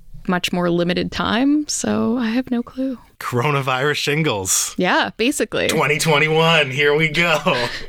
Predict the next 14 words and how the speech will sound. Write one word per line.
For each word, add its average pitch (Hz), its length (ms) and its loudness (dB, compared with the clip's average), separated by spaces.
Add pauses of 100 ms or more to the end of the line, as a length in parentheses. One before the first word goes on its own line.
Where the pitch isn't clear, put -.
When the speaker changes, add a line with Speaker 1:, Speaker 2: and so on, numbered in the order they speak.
(140)
Speaker 1:
<laughs> 370 80 -2 (1080)
Speaker 2:
Incredible. 151 480 -2
Yeah, 165 180 2
did, 185 240 -4 (160)
not 226 240 0
just - 180 -2
having 143 320 -2
coronavirus, 95 680 -4
but 151 100 -2
just 185 220 -2
in 147 120 0
a 110 80 -4 (220)
general 147 600 0
sense, - 580 -2